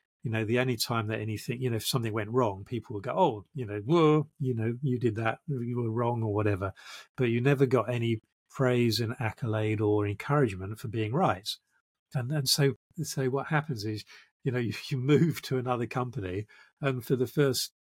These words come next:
month or two, it's, "Oh, great, it was so glad you're here," and, you know, it was sort of, and then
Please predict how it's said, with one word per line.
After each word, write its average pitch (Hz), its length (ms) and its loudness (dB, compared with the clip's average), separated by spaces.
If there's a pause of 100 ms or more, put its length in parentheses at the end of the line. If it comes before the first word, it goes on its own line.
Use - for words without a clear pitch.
month 120 420 0
or 101 140 0
two, 110 300 0
it's, 107 200 0
"Oh, 175 200 6
great, 185 380 4
it 156 80 6
was 156 180 6
so 170 140 4
glad 170 320 4
you're 160 120 6
here," 156 380 6
and, 143 120 4
you 170 100 6
know, 151 100 6
it 135 120 4
was 135 160 -4
sort 123 180 -4
of, 131 160 -2 (360)
and 143 140 4
then 151 240 4